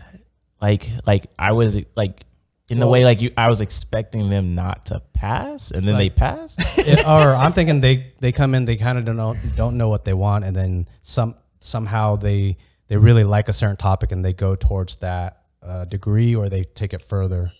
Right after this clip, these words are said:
Speaker 1: Um, no, that doesn't really happen, because most people are just coming for, for a specific course. Like,
Speaker 2: Mm-hmm.
Speaker 1: like, they need help with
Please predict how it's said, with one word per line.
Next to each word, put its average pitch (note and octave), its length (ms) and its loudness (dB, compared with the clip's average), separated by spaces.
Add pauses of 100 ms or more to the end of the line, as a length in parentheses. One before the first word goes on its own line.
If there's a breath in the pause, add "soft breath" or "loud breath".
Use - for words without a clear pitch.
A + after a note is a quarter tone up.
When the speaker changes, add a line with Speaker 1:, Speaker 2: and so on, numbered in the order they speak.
(720 loud breath)
Speaker 1:
Um, A#2 560 4 (680 loud breath)
no, G2 320 4
that A2 120 6
doesn't C3 200 2
really G#2+ 160 4
happen, F#2 340 4
because G2+ 260 2
most A2+ 220 4
people A#2+ 200 2
are A2 60 4
just A2 160 0
coming G#2+ 320 2
for, G2+ 500 6
for F#2 640 0
a F#2 80 0
specific G2 440 -2
course. F#2 420 -2
Like, F2 240 -2
Speaker 2:
Mm-hmm. F#2+ 320 -10
Speaker 1:
like, F2 160 -2
they F2+ 220 -2
need F#2+ 180 4
help F#2+ 240 4
with F2+ 360 2